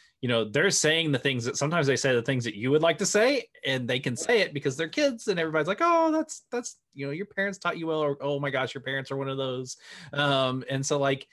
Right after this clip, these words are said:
I, I have to admit, I've been impressed with my children and the way that they've handled this, and that they definitely are reflecting the values that,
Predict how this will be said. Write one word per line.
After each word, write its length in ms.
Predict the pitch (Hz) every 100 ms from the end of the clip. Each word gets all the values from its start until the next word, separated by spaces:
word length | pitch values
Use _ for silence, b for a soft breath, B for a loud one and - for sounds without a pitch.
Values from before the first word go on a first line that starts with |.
| B B _ _ _
I, 120 | 139 147 147
I 120 | 180
have 100 | 208
to 40 |
admit, 160 | 175 156
I've 120 | 131
been 140 | 170 151
impressed 340 | 123 127 -
with 100 | 120
my 140 | 113
children 500 | 113 113 110 104 104 104
and 160 | 104
the 60 | 98
way 140 | 104
that 180 | 104 95
they've 140 | 95
handled 320 | - 107 104 98
this, 360 | 95 95 - - _
and 160 | 107 104
that 200 | 98 92 - -
they 160 | 110
definitely 380 | 101 104 - 104
are 60 | 92
reflecting 480 | 95 - 101 101 95
the 100 | 87
values 680 | 98 90 95 90 95 -
that, 300 | - 82 80